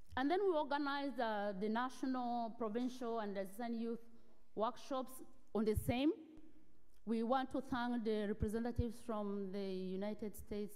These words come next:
Bishops Catholic Conference, uh, I mean, uh, Conference of Catholic Bishops. We want to thank you so much. The funds we received from them actually was the one that we used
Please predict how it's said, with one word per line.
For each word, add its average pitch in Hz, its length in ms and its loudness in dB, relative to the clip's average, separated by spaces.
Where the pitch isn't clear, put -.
Bishops 196 380 -6
Catholic 220 360 -2
Conference, 220 400 -4
uh, 185 200 -2
I 196 80 -2
mean, 208 320 -2
uh, 180 380 -4
Conference 254 400 0
of 190 160 -2
Catholic 226 380 0
Bishops. 302 520 0
We 233 60 -2
want 226 180 0
to 254 80 0
thank 226 340 -2
you 233 100 2
so 240 140 2
much. 240 260 2
The 220 120 2
funds 285 320 2
we 226 140 2
received 247 320 0
from 190 240 0
them 208 180 2
actually 185 480 0
was 170 220 -2
the 185 80 -2
one 202 200 -2
that 196 160 -4
we 196 100 -4
used 190 420 -2